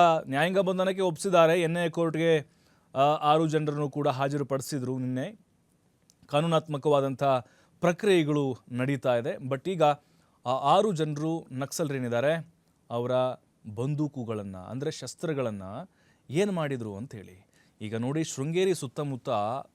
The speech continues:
ದಟ್ಟವಾದ ಕಾಡಿನಲ್ಲಿ ಅವರು ಅಲ್ಲಿ ಬಿಸಾಕ್ ಬಂದಿದ್ದಾರಂತೆ. ಈಗ ಅವನು ಪತ್ತೆ ಹಚ್ಬೇಕು, ಮಹಜರು ಮಾಡ್ಬೇಕು, ಯಾವ ವೆಪನ್ಸ್ ಇದಾವೆ ಕಂಡುಹಿಡಿಬೇಕು. ಮತ್ತೆ ಕೆಲವೊಂದಿಷ್ಟು ಹೈ, ಆ,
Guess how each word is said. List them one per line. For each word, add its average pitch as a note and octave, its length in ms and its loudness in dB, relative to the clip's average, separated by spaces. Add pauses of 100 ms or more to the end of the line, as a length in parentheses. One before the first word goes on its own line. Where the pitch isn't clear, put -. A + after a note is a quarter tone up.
(140)
ದಟ್ಟವಾದ C3 680 -4
ಕಾಡಿನಲ್ಲಿ C#3 840 2 (440)
ಅವರು C3+ 380 -2 (100)
ಅಲ್ಲಿ C#3 240 -6
ಬಿಸಾಕ್ C3 480 -8
ಬಂದಿದ್ದಾರಂತೆ. G#2 840 -10 (560)
ಈಗ D3 160 2
ಅವನು F3+ 260 4
ಪತ್ತೆ F3+ 240 2
ಹಚ್ಬೇಕು, F3 520 -2 (640)
ಮಹಜರು D3+ 320 2
ಮಾಡ್ಬೇಕು, F3 500 0 (680)
ಯಾವ C#3+ 200 4
ವೆಪನ್ಸ್ F3 380 0
ಇದಾವೆ F3 200 0
ಕಂಡುಹಿಡಿಬೇಕು. E3+ 600 -2 (800)
ಮತ್ತೆ D3+ 460 2
ಕೆಲವೊಂದಿಷ್ಟು E3+ 920 0 (440)
ಹೈ, F#3+ 400 0
ಆ, C3 1400 -2